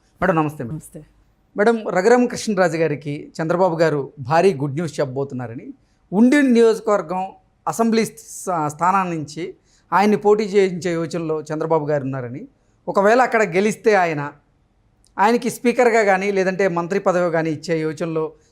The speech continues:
Speaker 1: చంద్రబాబు గారు ఉన్నారు అంటూ కూడా ఒక వార్త ఇప్పుడు సోషల్ మీడియాలో చక్కర్లు కొడుతూ ఉంది.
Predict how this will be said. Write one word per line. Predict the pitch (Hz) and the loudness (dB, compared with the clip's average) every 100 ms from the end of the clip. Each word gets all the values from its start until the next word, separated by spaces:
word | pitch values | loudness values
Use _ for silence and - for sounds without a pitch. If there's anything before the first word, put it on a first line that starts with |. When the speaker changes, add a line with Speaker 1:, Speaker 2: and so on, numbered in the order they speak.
| - 185 | -6 -2
Speaker 1:
చంద్రబాబు | 208 214 190 | 2 2 2
గారు | 185 185 | 2 2
ఉన్నారు | 160 170 165 | 0 0 0
అంటూ | 160 151 151 | -2 -4 -2
కూడా | 160 190 | -2 -4
ఒక | 147 | -4
వార్త | 143 143 | -6 -6
ఇప్పుడు | 143 139 | -12 -10
సోషల్ | 131 - 143 | -10 -6 -6
మీడియాలో | 139 127 | -4 -6
చక్కర్లు | 123 - 131 | -10 -12 -12
కొడుతూ | 123 110 113 | -12 -14 -16
ఉంది. | 104 160 | -16 -18